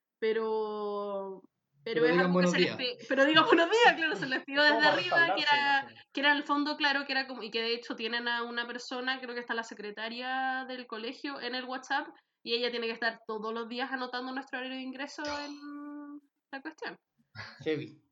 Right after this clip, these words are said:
Speaker 1: No,
Speaker 3: Para
Speaker 1: heavy.
Speaker 2: Oye, yo
Speaker 3: justificar
Speaker 2: tengo,
Speaker 3: también.
Speaker 2: yo tengo una pregunta para plantear, a ver si, si, si enganchan, pero, eh, una de las cuestiones que a mí me parece bien interesante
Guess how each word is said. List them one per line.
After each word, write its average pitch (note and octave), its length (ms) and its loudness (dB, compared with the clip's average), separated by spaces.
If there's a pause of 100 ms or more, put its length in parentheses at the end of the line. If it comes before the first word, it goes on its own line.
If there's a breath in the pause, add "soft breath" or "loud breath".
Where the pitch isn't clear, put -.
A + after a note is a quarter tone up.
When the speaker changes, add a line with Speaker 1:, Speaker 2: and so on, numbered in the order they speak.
(300 loud breath)
Speaker 1:
No, - 100 -14
Speaker 3:
Para A#3+ 160 -4
Speaker 1:
heavy. - 180 2
Speaker 2:
Oye, - 60 0
yo - 40 -
Speaker 3:
justificar A3+ 280 4
Speaker 2:
tengo, A3 220 0
Speaker 3:
también. G3 460 -8
Speaker 2:
yo F3+ 120 -4
tengo A3 160 0
una A#3 140 -2
pregunta G3+ 400 -4
para A#3 140 -4
plantear, A3 400 -6
a G#3+ 80 -4
ver G#3+ 100 -8
si, G#3+ 500 -12
si, F#3 400 -16
si F#3 200 -10
enganchan, F3 520 -8
pero, D#3+ 320 -4 (420 loud breath)
eh, D3+ 100 -10
una E3+ 180 -4
de F#3 60 -6
las F#3+ 100 -6
cuestiones F#3 360 -8
que F#3+ 80 -4
a - 20 0
mí F3+ 60 0
me F3+ 120 0
parece F3 280 -2
bien E3+ 160 -4
interesante F#3 520 -6